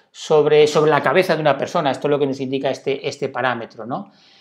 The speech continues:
Y luego la temperatura del mar, pues como veis, alrededor de ahora mismo de más de veintiocho grados, veintiocho y medio, veintinueve grados, en algunas zonas hasta treinta grados. Luego, por lo tanto,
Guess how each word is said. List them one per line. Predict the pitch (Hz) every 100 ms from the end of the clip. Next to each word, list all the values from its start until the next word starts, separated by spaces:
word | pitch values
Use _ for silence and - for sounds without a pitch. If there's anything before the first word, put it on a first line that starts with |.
| _ _ -
Y | 156
luego | 175 202
la | 196
temperatura | 135 135 127 123 135
del | 147 143
mar, | 151 180
pues | 185 139
como | 139 123
veis, | 131 151 147
alrededor | 131 127 127 123 143
de | 143
ahora | 143
mismo | 147 156 160
de | 135
más | 135 147
de | 151
veintiocho | 143 160 139 139 135 139 135 143
grados, | 139 147 151
veintiocho | 151 135 135 127 -
y | 135
medio, | 147 143 156
veintinueve | 147 139 135 131 139 143
grados, | 143 147 160 156
en | 139
algunas | 127 139 -
zonas | 160 160 156
hasta | 135 131 120
treinta | 139 143 131 123
grados. | 110 98 101
Luego, | 143 139
por | 143
lo |
tanto, | 190 190 208 208